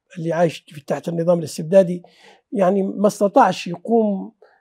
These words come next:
بال-، بالمرحلة التي جاءت في عهد داود عليه الس-، وسليمان،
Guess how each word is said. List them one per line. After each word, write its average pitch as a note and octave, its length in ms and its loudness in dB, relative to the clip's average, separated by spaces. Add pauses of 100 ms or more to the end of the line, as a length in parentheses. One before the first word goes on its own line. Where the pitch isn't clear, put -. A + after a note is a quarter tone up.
(160)
بال-، F3+ 460 -4
بالمرحلة F3+ 800 0
التي F#3 560 -2
جاءت G#3+ 300 2
في G3 120 -4
عهد D#3+ 320 0
داود D#3+ 300 0
عليه E3 160 -2
الس-، - 220 -12 (240)
وسليمان، E3 680 -2